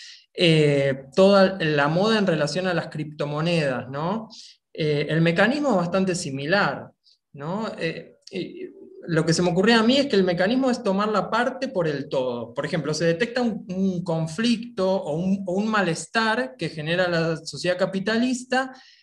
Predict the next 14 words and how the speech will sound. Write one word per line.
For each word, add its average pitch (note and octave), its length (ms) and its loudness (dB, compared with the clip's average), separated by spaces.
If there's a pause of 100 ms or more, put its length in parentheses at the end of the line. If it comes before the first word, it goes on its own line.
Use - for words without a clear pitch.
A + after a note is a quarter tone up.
En D#3 100 -2
un E3+ 100 2
caso G3+ 320 4
era, F3 240 2
por C#3+ 100 -4
ejemplo, C#3+ 680 -4
el C3 100 -8
tema E3+ 200 2
de D#3 60 2
la C#3+ 100 2
propiedad D3 320 -2
privada E3 240 0
del D#3 100 -2
conocimiento, A3+ 960 -2